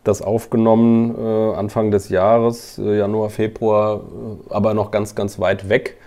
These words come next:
Und hier in Wiesbaden so die ersten richtigen Berührungspunkte, dass man sich auch, ähm,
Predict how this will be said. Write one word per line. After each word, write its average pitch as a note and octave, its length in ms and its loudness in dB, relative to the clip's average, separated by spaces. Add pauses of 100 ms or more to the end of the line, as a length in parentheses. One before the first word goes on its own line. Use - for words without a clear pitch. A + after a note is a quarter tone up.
(580)
Und G#2 140 -4
hier A2 140 2
in G2 100 0
Wiesbaden A#2 680 2
so A2 220 0
die G2+ 160 0
ersten G#2+ 640 -2
richtigen A2+ 1120 -2
Berührungspunkte, A#2 1080 0
dass G#2+ 220 0
man G#2 200 2
sich G#2 200 -6
auch, G2+ 340 -2
ähm, G2+ 300 -4